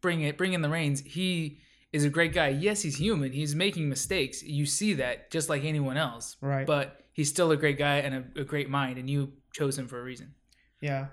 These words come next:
Speaker 2: And one of the hard parts, too, is not only is Jaime coming into town where nobody likes him, he's bringing the bad news that Cersei's not coming.
Speaker 1: Yeah.
Speaker 2: They thought Cersei was coming to help. Makes Tyrion look even worse because
Speaker 1: Mm-hmm.
Speaker 2: he's like, "Don't worry, my sister's coming."
Speaker 1: Yeah.
Speaker 2: Shouldn't have ever trusted him.
Speaker 1: I, now, I wish
Speaker 2: Or trusted
Speaker 1: Jaime,
Speaker 2: her.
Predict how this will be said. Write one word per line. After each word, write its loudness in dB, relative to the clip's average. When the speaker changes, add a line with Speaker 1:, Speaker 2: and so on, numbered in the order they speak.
Speaker 2:
And 2
one 6
of 4
the 6
hard 2
parts, -2
too, 2
is 0
not 2
only 2
is 0
Jaime 2
coming 0
into 0
town -2
where -2
nobody 0
likes -2
him, -2
he's 0
bringing 8
the 2
bad 4
news 4
that -2
Cersei's -2
not 0
coming. -8
Speaker 1:
Yeah. -6
Speaker 2:
They 6
thought 4
Cersei 0
was 0
coming 0
to 2
help. 2
Makes 2
Tyrion 4
look 0
even 2
worse 6
because 2
Speaker 1:
Mm-hmm. -8
Speaker 2:
he's 2
like, -4
"Don't 2
worry, 4
my 4
sister's -2
coming." 0
Speaker 1:
Yeah. -6
Speaker 2:
Shouldn't 8
have 8
ever 6
trusted 0
him. 0
Speaker 1:
I, -8
now, 6
I 4
wish 4
Speaker 2:
Or -6
trusted 2
Speaker 1:
Jaime, 6
Speaker 2:
her. 0